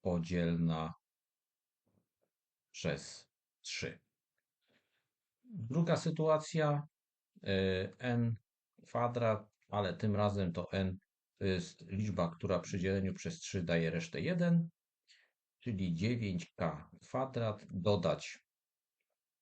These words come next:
sześć k, dodać jeden. Wyłączam z tego, co się da, trzy przed nawias, czyli mam trzy k kwadrat dodać dwa k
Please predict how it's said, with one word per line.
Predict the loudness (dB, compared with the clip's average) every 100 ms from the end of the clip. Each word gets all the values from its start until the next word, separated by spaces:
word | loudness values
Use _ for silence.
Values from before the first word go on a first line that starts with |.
| _ _
sześć | -12 -4 -4 -4 -6
k, | -4 -4 -6 -12 -6
dodać | -4 -2 -4 -4
jeden. | -2 0 2 2 2 -4 _ _ _ _ _ _ _ -2
Wyłączam | 2 4 2 2 0 0
z |
tego, | -2 0 0
co | 0 -4
się | 0
da, | 0 0
trzy | -2 -8
przed | -4 -4 -2
nawias, | -2 0 -2 -4
czyli | -6 -4 -2
mam | 0 0 -2
trzy | -4 -8 -4 -4
k | -4 -6
kwadrat | -6 -4 -2 0 0 -2 -6 -4
dodać | 0 0 -2 -4 -12 -20 -20 _ _ _ _
dwa | -6 -2 -2
k | -2 -2 0 -2